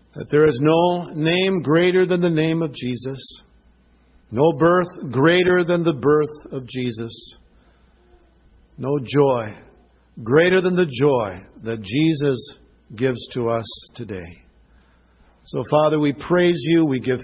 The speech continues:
thanks to you. Thank you for your mercy. Thank you for your faithfulness to all generations. Oh God, may we embrace that good news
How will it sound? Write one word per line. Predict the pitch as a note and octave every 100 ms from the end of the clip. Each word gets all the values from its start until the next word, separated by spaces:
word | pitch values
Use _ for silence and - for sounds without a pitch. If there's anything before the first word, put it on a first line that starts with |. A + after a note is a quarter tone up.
| -
thanks | E3+ F3 E3+ -
to | F3+
you. | E3 D#3+ - - - - - - - _ _ _ -
Thank | C3 D3 C#3+
you | D3 -
for | D3+
your | C#3+
mercy. | C3+ C3+ C#3 - C3+ B2 A2 - _
Thank | C#3 D3 C3
you | D3 -
for | D#3
your | D#3+ -
faithfulness | C#3+ A2+ - A2+ G#2 G2+ - - _ _ _ _ _ _ _ -
to | C3+ A2+
all | D#3 F3+ E3+
generations. | E3+ E3 B2+ A2 G#2+ F2 - - - _ _ _ _ _ _
Oh | A#2
God, | A2 C3+ D3
may | D3+ E3
we | E3
embrace | D#3+ C3+ C#3 F3 F3+ C#3+ -
that | C#3+ C3
good | C3 E3+
news | D3+ D#3+ G3 G#3+